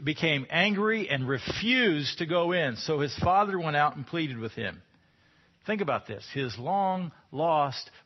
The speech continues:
foolish brother has come home. He's admitted his, uh, fail-, failure. He, he has humbly asked for forgiveness, and the older brother became angry.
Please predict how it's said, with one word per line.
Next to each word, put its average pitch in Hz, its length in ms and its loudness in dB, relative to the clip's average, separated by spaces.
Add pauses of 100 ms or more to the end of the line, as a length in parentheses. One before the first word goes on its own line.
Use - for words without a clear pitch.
(120)
foolish 190 540 0 (240)
brother 123 560 0 (320)
has - 240 -8
come 143 240 -4
home. 185 460 -2 (240)
He's 139 240 -2
admitted 156 680 2
his, 131 480 -6
uh, 123 140 -6 (100)
fail-, 202 380 0 (100)
failure. 208 480 0 (240)
He, 147 220 0
he 151 240 0
has 147 160 0
humbly 247 720 0
asked 170 420 2 (160)
for 151 200 0
forgiveness, 196 800 -2 (420)
and 147 160 0
the 143 100 2
older 165 340 0 (200)
brother 123 500 -2 (760)
became 127 460 -2
angry. 113 520 -4